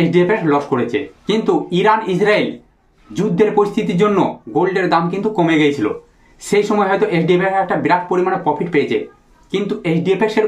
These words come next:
উচিত ছিল কি এই মুহূর্ত থেকেই, এই সময় থেকেই তারা ক্রিপ্টোর মাধ্যমে পেমেন্ট দেওয়া শুরু করে দেয়। তারা সময় নিচ্ছে কত? জুন মাস। প্রথমে কত সময় নিয়েছিল? তারা বলেছিল এই মার্চ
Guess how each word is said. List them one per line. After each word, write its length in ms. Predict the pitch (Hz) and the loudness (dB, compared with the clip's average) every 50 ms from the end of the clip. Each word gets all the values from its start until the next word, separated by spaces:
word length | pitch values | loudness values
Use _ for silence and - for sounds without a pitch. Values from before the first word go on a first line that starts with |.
| - 190 170 | 0 -2 -2
উচিত 200 | 170 - 240 240 - | 0 0 0 2 2
ছিল 100 | - 220 202 - 170 | 2 2 2 4 2
কি 100 | 135 117 120 - - _ _ _ _ _ _ _ _ _ _ _ _ _ _ - | 0 0 -2 -8 -16 _ _ _ _ _ _ _ _ _ _ _ _ _ _ 0
এই 180 | 196 214 247 254 240 226 | 2 2 4 4 4 4
মুহূর্ত 220 | 226 226 - - 226 - | 4 4 4 2 2 2
থেকেই, 240 | 214 - 214 175 139 123 151 180 | 2 2 2 2 0 0 0 0
এই 80 | 220 226 - - | 0 0 0 0
সময় 240 | 226 208 247 262 240 240 | 0 2 2 4 4 2
থেকেই 240 | 240 240 214 165 120 - - - _ _ - | 2 2 2 2 0 -2 -6 -14 _ _ -4
তারা 140 | - 170 180 175 - | -4 -2 -2 -4 -4
ক্রিপ্টোর 360 | - 214 208 - - 220 214 202 196 | -4 -4 -4 -2 0 0 2 2 2
মাধ্যমে 300 | 208 175 170 190 190 180 175 | 0 0 0 0 0 0 0
পেমেন্ট 260 | - 165 165 175 175 165 | 0 0 2 2 2 2
দেওয়া 180 | 170 156 - - | 2 0 0 0
শুরু 120 | 143 135 - 127 | -2 -2 0 -2
করে 140 | 120 113 98 | -2 -2 -2
দেয়। 120 | 98 95 - - _ _ _ _ _ _ _ _ _ _ _ _ _ _ _ _ _ _ _ - - | -4 -6 -10 -14 _ _ _ _ _ _ _ _ _ _ _ _ _ _ _ _ _ _ _ 0 0
তারা 160 | 160 180 185 180 - | 2 2 0 0 0
সময় 220 | 180 180 196 196 196 | 0 2 2 2 0
নিচ্ছে 180 | 202 - - 214 214 | 0 0 2 2 2
কত? 120 | 220 240 247 196 143 | 2 2 0 0 2
জুন 120 | 156 156 156 135 | 2 2 4 4
মাস। 160 | 120 107 - - - - _ _ _ _ _ _ _ _ _ _ _ _ _ | 2 0 -2 -4 -10 -20 _ _ _ _ _ _ _ _ _ _ _ _ _
প্রথমে 280 | 160 160 160 202 214 220 214 - | -4 -2 -2 0 0 0 0 0
কত 100 | - - - - | 0 -2 -2 0
সময় 200 | 208 208 208 208 | 0 2 2 2
নিয়েছিল? 280 | 214 214 - - 233 254 269 - - - _ _ _ _ _ _ _ _ _ - | 2 2 2 2 2 2 0 -2 -4 -12 _ _ _ _ _ _ _ _ _ 0
তারা 160 | 151 160 180 180 180 | 2 2 2 2 2
বলেছিল 280 | 185 185 175 190 185 185 180 180 - - - _ _ _ - 139 | 0 0 2 2 2 2 2 0 -2 -8 -16 _ _ _ -4 -2
এই 80 | 139 139 139 139 | 0 0 2 2
মার্চ 180 | 143 170 180 | 4 2 2